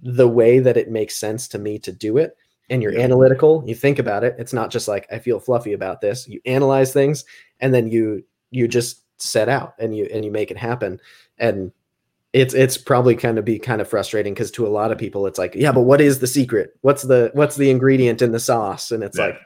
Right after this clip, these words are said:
Speaker 1: working hard, like, <laughs> how cliche
Speaker 2: Yeah,
Speaker 1: can
Speaker 2: like,
Speaker 1: it be?
Speaker 2: yeah, exactly. Like, be-, being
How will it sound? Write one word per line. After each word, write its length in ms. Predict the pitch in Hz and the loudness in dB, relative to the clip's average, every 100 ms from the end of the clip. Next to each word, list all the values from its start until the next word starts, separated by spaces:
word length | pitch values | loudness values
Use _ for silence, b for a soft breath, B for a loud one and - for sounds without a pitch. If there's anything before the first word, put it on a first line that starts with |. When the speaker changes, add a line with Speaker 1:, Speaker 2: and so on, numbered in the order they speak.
| _ _ _ _ - | _ _ _ _ -2
Speaker 1:
working 360 | 117 123 143 139 | 0 2 2 4
hard, 360 | 143 147 156 | 4 4 4
like, 240 | 135 127 - | 4 2 0
<laughs> 40 | |
how 220 | 139 151 143 | 0 0 2
cliche 360 | 165 135 147 | 2 2 4
Speaker 2:
Yeah, 40 | - | 4
Speaker 1:
can 60 | 98 | 2
Speaker 2:
like, 140 | 101 | -2
Speaker 1:
it 140 | 110 - | -4 -4
be? 200 | 123 - | -4 -4
Speaker 2:
yeah, 120 | 110 | -4
exactly. 640 | 98 101 113 113 98 82 78 | -4 -2 0 0 0 -6 -2
Like, 460 | 90 87 - - | -2 -2 -8 -10
be-, 300 | 113 131 120 | -4 -4 -4
being 560 | 110 107 123 123 113 | -4 -2 -2 -6 -10